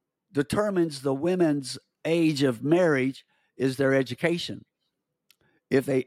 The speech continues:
if they are oral communicators, uh, usually after their monthly cycle begins, they're married.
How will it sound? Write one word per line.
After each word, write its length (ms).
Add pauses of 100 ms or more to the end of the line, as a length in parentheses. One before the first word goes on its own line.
if 200
they 100
are 260
oral 320
communicators, 920 (420)
uh, 960 (140)
usually 560
after 360
their 160
monthly 440
cycle 460
begins, 460
they're 140
married. 440